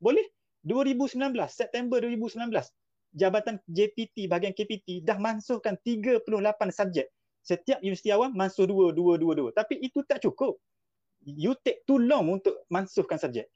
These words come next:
Tapi kita kena fahamlah. Kementerian adalah seumpama kapal besar yang tersangkut dekat terusan Suez tu kan. <laughs> Kalau dia nak U-turn, dia kena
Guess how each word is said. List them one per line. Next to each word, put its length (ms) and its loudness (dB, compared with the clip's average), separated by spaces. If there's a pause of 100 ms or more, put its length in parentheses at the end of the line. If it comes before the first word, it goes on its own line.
(220)
Tapi 240 -2
kita 160 0
kena 80 2
fahamlah. 320 -2 (880)
Kementerian 520 -2
adalah 240 0
seumpama 560 0
kapal 320 0
besar 320 -4 (160)
yang 240 -4
tersangkut 440 -2
dekat 200 -4
terusan 240 -2
Suez 240 -4
tu 120 -6
kan. 80 -4 (200)
<laughs> 160 -2 (560)
Kalau 240 6
dia 160 4
nak 160 4
U-turn, 480 2 (120)
dia 280 -4
kena 320 -4